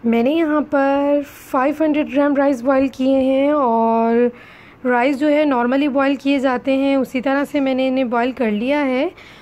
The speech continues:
और मैंने इन्हें एक डिश में इसकी layer लगा दी है। और अब मैं ये vegetable और egg noodles जो होते हैं, मैंने उन्हें इसके ऊपर spread up किया है।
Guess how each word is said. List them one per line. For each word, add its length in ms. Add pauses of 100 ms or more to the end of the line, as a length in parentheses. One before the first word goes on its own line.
(200)
और 300
मैंने 300
इन्हें 200
एक 120
डिश 240
में 80
इसकी 280
layer 280
लगा 380
दी 240
है। 160
और 120
अब 180
मैं 120
ये 200
vegetable 760
और 460 (480)
egg 180
noodles 360
जो 180
होते 260
हैं, 220
मैंने 220
उन्हें 300
इसके 260
ऊपर 240
spread 360
up 200
किया 220
है। 300